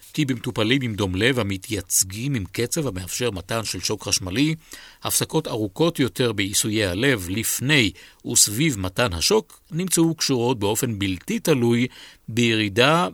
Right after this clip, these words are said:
בסיכויי ההישרדות של המטופלים עד לשחרור מבית החולים. החוקרים מציינים כי ניתן יהיה לקצר בעתיד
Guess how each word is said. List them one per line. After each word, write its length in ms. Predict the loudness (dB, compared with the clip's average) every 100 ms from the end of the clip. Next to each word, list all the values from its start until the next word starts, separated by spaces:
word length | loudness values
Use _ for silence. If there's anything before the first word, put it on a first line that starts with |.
| -8 -4
בסיכויי 720 | -2 0 -2 -2 -2 0 0
ההישרדות 540 | 0 0 -2 -2 -4
של 140 | -4 -4
המטופלים 560 | -4 -4 -2 -2 -4 -6 -14 -16 -2
עד 220 | -2 0
לשחרור 680 | 0 0 -4 -6 -2 0 0
מבית 300 | -2 -4 -4
החולים. 580 | -6 -8 -8 -14 -20 _ _ -20 -20 -20 _ -6
החוקרים 480 | -2 0 2 2
מציינים 520 | 2 0 0 0 -2 -2
כי 140 | -4
ניתן 420 | -4 0 2 2
יהיה 320 | 0 2 2
לקצר 520 | 0 -4 -6 0 2 0
בעתיד 600 | -4 -12 -6 -4 -2